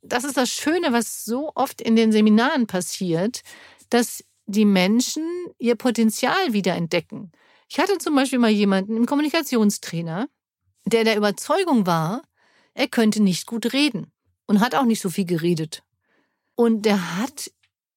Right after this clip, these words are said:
bei seiner Präsentation oder überhaupt bei seinen vielen kleinen Sachen, wenn er was erzählt hat,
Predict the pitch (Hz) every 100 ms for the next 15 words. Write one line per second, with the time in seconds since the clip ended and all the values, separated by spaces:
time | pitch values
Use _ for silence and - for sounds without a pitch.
0 | _ - 208 202 190 185 180 - 185 180
1 | 185 - - 170 185 269 233 175 165 185
2 | 226 - 208 196 190 185 - 233 220 208
3 | - 196 190 180 180 175 - - - _
4 | - 180 170 - 277 226 202 185 180 170
5 | 160 - 175 170 254 302 -